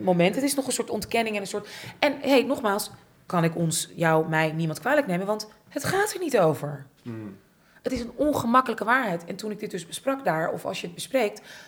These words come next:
Speaker 1: dan wordt iedereen ook alleen maar ongemakkelijk en verpest je het.
Speaker 2: Ja.
Speaker 1: Hé, Jezus, moet
Speaker 2: Ja.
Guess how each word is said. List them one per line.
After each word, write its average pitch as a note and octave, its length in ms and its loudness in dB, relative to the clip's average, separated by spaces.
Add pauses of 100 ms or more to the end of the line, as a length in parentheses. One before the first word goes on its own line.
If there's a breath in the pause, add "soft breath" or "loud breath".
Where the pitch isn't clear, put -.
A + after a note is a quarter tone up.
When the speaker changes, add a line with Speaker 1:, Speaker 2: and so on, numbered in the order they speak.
(100 loud breath)
Speaker 1:
dan C#4 260 6
wordt B3+ 180 2
iedereen B3+ 280 0
ook A#3 100 -4
alleen A#3+ 340 2
maar A3 100 -2
ongemakkelijk G3+ 640 -4
en F3+ 180 -8
verpest - 420 -6
je F3 200 -2
het. - 220 -14 (140 loud breath)
Speaker 2:
Ja. G#2 240 -10 (100)
Speaker 1:
Hé, F#3 240 -8
Jezus, E3 460 -6
moet F3 160 -6
Speaker 2:
Ja. - 60 -16